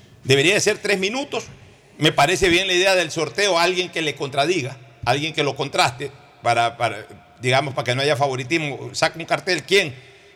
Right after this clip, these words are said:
Si yo soy Harp y, saca en el, y saco el cartel Orellana, este, Landívar Orellana, Landívar Orellana me contrasta.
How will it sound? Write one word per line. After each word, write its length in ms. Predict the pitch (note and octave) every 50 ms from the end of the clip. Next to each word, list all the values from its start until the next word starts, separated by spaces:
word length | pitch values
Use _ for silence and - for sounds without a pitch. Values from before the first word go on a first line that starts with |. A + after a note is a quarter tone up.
| _ - -
Si 200 | - - C3 C3
yo 140 | C#3+ D#3
soy 200 | D3 - E3 E3
Harp 280 | D3+ D#3+ G#3+ F#3+ - - - - - - - - - - - -
y, 520 | - C#3 C#3 C#3+ C#3 C#3 C3+ C3 C3 C3 B2+
saca 360 | A#2 C#3+ D#3+ E3+ C#3+ F3+ E3
en 80 | D#3 D3
el, 180 | D3+ D3 D3 -
y 140 | - C3 B2
saco 240 | B2+ - E3 - -
el 80 | E3+ -
cartel 460 | - D3 - - F3 F3 E3+ D#3+ -
Orellana, 580 | - D3 C#3+ C#3+ D#3 F#3+ G3 F#3 F3 E3 D#3+ - - - - -
este, 320 | C3+ C3 B2+ B2+ D3+ C#3 C3+
Landívar 400 | C3+ C#3 D3+ E3+ F#3 F#3 F3+ F3
Orellana, 400 | E3 E3 F3+ G3 G3+ F#3 F3+ E3+
Landívar 380 | E3+ F3 F#3 G3+ A3 A3 G#3+
Orellana 400 | G#3 F#3+ G3 F#3+ G#3+ A3 A3 A3
me 100 | G#3+ G#3
contrasta. 560 | G3+ G3 F#3+ - B3 - - - - - -